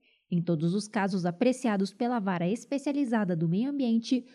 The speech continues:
houve a concessão de medidas liminares pleiteadas pelo Ministério Público de Mato Grosso. As decisões judiciais estabelecem um embargo das atividades de onze loteamentos clandestinos,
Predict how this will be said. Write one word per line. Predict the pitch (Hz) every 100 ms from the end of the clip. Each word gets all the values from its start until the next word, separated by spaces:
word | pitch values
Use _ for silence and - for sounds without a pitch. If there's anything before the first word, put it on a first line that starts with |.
| _
houve | 226 220 190
a | 180
concessão | - 349 349 339 - 262
de | 254
medidas | 262 226 208 208 202
liminares | 220 233 202 196 202 -
pleiteadas | - 311 311 277 220 214
pelo | - 220 208
Ministério | 208 214 - 202 214
Público | 208 165 175 190
de |
Mato | 175 175 180
Grosso. | 180 170 156 - 147 - _ _ _ _ _ _ _ _ _ _ _
As | 196 165
decisões | 202 208 175 175
judiciais | 170 202 226 233 226 214 202
estabelecem | 202 302 302 302 254 240 226
um | 214 247
embargo | 320 277 254 233
das | 208 202
atividades | 247 262 240 208 214 202 202
de | - 262
onze | 330 330
loteamentos | 277 285 302 302 262 233 240 -
clandestinos, | 240 226 262 - 208 165 147 -